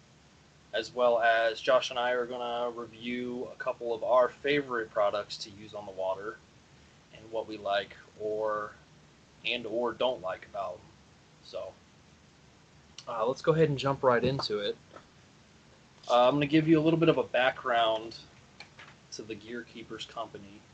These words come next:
um, just so you know who they are and where they're from. Uh, the company was started by two friends, Ken Collins and John Salentin,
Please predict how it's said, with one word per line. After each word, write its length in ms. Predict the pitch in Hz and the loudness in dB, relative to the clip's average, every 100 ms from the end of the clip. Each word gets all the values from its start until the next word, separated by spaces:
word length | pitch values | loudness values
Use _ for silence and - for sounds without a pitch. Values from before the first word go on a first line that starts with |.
| - - - - - - - | -20 -20 -20 -20 -20 -20 -18
um, 240 | 98 101 104 - - - | -14 -14 -16 -20 -20 -12
just 140 | - | -4
so 80 | 143 | -4
you 160 | 127 | -4
know 360 | 123 120 117 117 - - - - - - - - | -4 0 0 -2 -10 -20 -20 -20 -20 -20 -20 -8
who 100 | 139 | -4
they 140 | 127 123 | 0 4
are 260 | 120 120 | 6 4
and 140 | 113 113 | 0 -8
where 100 | 110 | -8
they're 140 | 113 | -8
from. 240 | - 101 98 - - - - - - - - - - - - - - - | -10 -14 -16 -20 -20 -20 -20 -20 -20 -20 -20 -20 -20 -20 -20 -20 -8 2
Uh, 220 | 131 131 | 4 4
the 100 | 135 | 2
company 400 | - 170 175 165 | 2 2 4 4
was 160 | 143 - | 4 4
started 420 | 143 135 127 117 | 8 8 6 2
by 140 | 110 | 2
two 260 | 107 - 120 | 2 -6 -10
friends, 640 | - 113 110 110 107 - - | -6 -4 -4 -8 -10 -12 -8
Ken 260 | 139 131 | -8 -8
Collins 640 | 127 127 117 123 127 131 117 | -4 2 2 2 -2 -10 -14
and 140 | 107 | -10
John 280 | 110 107 110 | -6 -6 -6
Salentin, 640 | 107 101 104 110 104 120 | -8 -6 -6 -8 -12 -16